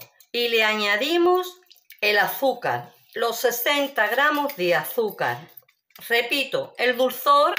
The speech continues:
el que ustedes queráis darle, ¿vale? Y lo vamos a ligar muy, muy, muy bien. Que se ligue bien el azu-, eh, que se ligue bien el azúcar con la yema de huevo. Vamos a darle aquí a la varilla un poquito.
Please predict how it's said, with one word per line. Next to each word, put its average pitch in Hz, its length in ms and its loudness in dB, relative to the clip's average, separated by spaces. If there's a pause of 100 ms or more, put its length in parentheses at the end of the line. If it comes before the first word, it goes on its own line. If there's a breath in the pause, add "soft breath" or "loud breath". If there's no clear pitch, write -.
(140)
el 220 140 -4
que 208 80 -6
ustedes 240 520 0
queráis 202 680 0
darle, 160 520 0
¿vale? 196 400 0 (440 loud breath)
Y 240 100 -2
lo 220 120 2
vamos 277 260 0
a 262 80 2
ligar 262 360 2 (260 loud breath)
muy, 254 300 2
muy, 233 260 0
muy 214 300 -2
bien. 131 280 -6 (680)
Que 226 360 4
se 247 220 0
ligue 320 260 2
bien 285 240 0 (180)
el 247 180 4
azu-, 233 340 0
eh, 220 300 0
que 220 100 -2
se - 160 -2
ligue 285 280 0
bien 254 380 2 (120)
el 196 240 2
azúcar 240 580 0 (540 loud breath)
con 330 420 4 (280)
la 160 240 0
yema 262 360 2
de 175 120 2
huevo. 175 260 2 (240)
Vamos 269 240 2
a - 20 2
darle 214 200 2
aquí 220 160 -2
a - 20 2
la 185 100 2
varilla 180 300 0
un 175 100 -2
poquito. 120 360 -6